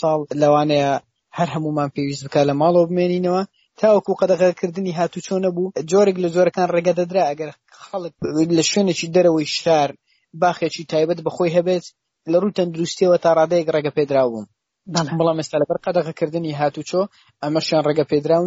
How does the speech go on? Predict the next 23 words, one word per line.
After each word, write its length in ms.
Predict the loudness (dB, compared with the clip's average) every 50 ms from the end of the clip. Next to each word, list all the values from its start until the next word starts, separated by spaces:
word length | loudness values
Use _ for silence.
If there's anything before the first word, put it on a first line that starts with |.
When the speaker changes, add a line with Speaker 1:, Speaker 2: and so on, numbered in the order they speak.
| -2 0
Speaker 1:
نییە 180 | 0 2 0 0 0 0
و 20 | 2 2 4 2 2 0 -4 -10 _ -8
پێویستە 300 | -6 -6 -6 -6 -6 -8 -6
هەمومان 300 | -6 -6 -4 -4 -4 -4 -4
لە 40 | -4 -4
ماڵەوە 240 | -2 0 -2 -2
بمێنینەوە. 460 | -2 -4 -12 -12 -14 _ -12 -8 -4 0 0
Speaker 2:
دکتۆر، 240 | 0 2 2 0 0 0 0 0
لە 120 | 0 2 2 0 -2 -4 -8 -10 -8
حاڵەتی 460 | -4 -4 -4 -2 -4 -6 -6 -6 -6 -6 -6 _ -4
پابەند 320 | -4 -4 -2 -4 -6 -6 -8
نەبوونی 360 | -8 -8 -8 -8 -8 -8 -10 -10 -12 -10
خەڵکا 420 | -8 -8 -8 -8 -8 -8 -8 -8 -6 -4
بە 100 | -6 -6 -6 -10 -14 -20 -20 -16 -8 -6
ڕێنماییەکانتان 840 | -4 -4 -4 -4 -6 -6 -6 -8 -8 -6 -8 -8 -8 -8 -8 -8 -8 -6
ئێوە 140 | -6 -6 -4 -6
وەکو 160 | -6 -4 -4 -4
وەزارەتی 480 | -2 0 -2 -2 -2 -4 -6 -6 -6 -4
تەندروستی 400 | -4 -6 -4 -6 -6 -6 -2 -2
هیچ 100 | -4 -2 0 2
پێشنیارێکتان 720 | 2 2 2 2 0 0 2 0 -2 -2 -2 -2 -2 0 0 0
داوە 220 | 0 0 2 0 0 0
بە 100 | -2 -2